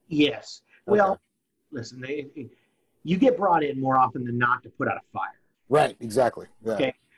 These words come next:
Speaker 1: So you go in to put, put out a fire, but really where the, the long-term business relationship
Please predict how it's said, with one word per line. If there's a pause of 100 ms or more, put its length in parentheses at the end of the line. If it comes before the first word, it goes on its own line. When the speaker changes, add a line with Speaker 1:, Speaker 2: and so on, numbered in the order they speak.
Speaker 1:
So
you
go
in
to
put,
put
out
a
fire,
but (340)
really
where
the,
the
long-term
business
relationship